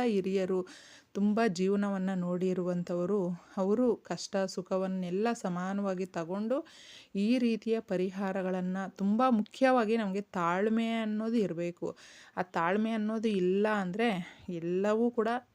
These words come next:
ಆ, ನಾಶ ಆಗ್ಬಿಡುತ್ತೆ. "ನಮ್ಗೆ ಮಾಡಿದೀವಿ ಈ ಪರಿಹಾರ" ಅಂದಾಗ ತುಂಬ ಜನ ಮೈಂಡ್‌ಸೆಟ್ಟಲ್ಲಿ ಏನಿರುತ್ತೆ ಗೊತ್ತಾ? ಈ ಪರಿಹಾರ ಮಾಡ್ತಾ ಇದೀವಿ ಅಂದ್ರೆ ನಮ್ಗೆ ದುಡ್ಡು ಬಂದ್ಬಿಡ್ಬೇಕು, ನಮ್ಗೆ ಒಳ್ಳೇದಾಗ್ಬಿಡ್ಬೇಕು,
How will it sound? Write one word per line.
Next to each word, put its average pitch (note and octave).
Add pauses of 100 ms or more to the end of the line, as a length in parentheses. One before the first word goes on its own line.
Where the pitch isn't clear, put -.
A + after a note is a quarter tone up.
(100)
ಆ, G3
ನಾಶ E3
ಆಗ್ಬಿಡುತ್ತೆ. F3+ (600)
"ನಮ್ಗೆ G#3
ಮಾಡಿದೀವಿ A#3+
ಈ A#3+
ಪರಿಹಾರ" G3+
ಅಂದಾಗ F#3 (440)
ತುಂಬ B3
ಜನ A#3
ಮೈಂಡ್‌ಸೆಟ್ಟಲ್ಲಿ G3
ಏನಿರುತ್ತೆ F3+
ಗೊತ್ತಾ? E3 (480)
ಈ G#3
ಪರಿಹಾರ A#3+
ಮಾಡ್ತಾ G#3+
ಇದೀವಿ G3+
ಅಂದ್ರೆ G#3 (180)
ನಮ್ಗೆ F#3+
ದುಡ್ಡು F#3+
ಬಂದ್ಬಿಡ್ಬೇಕು, F#3 (420)
ನಮ್ಗೆ G#3
ಒಳ್ಳೇದಾಗ್ಬಿಡ್ಬೇಕು, F3+